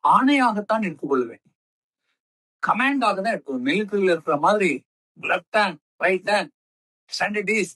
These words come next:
attention அப்படியே ஏற்றுக்கொள்ளும். அந்த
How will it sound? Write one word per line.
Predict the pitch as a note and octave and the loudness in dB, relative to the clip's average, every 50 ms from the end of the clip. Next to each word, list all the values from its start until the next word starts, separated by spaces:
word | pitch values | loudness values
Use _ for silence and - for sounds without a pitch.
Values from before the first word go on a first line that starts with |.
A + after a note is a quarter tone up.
| _ - D#3 | _ -6 -4
attention | E3 F#3+ G3 G3+ G3 F#3 G#3 G#3+ G3+ G3 - - F#3+ G3+ G3+ G#3+ C4 E4 D4 F3 D#3 D3 - _ _ _ _ _ _ _ _ _ _ _ _ _ - - | 0 0 0 0 -2 -2 -4 -4 -4 -4 -8 -6 -4 -4 -4 -2 0 2 2 2 2 0 -4 _ _ _ _ _ _ _ _ _ _ _ _ _ -6 -4
அப்படியே | - - - F3+ G3+ A3+ A#3+ B3+ C4+ C4+ A#3 G#3+ | -4 -4 -4 -6 -6 -2 0 2 2 2 0 -2
ஏற்றுக்கொள்ளும். | G#3+ G3 - G3 F3+ F3 D3 C#3 _ _ _ _ _ _ _ _ _ _ _ _ _ _ _ _ _ _ _ _ _ _ _ _ _ _ _ _ _ _ _ - | -4 -6 -10 -10 -8 -8 -10 -10 _ _ _ _ _ _ _ _ _ _ _ _ _ _ _ _ _ _ _ _ _ _ _ _ _ _ _ _ _ _ _ -2
அந்த | - E3 G3 A3+ A#3 A3 G#3 | -2 0 0 0 0 2 2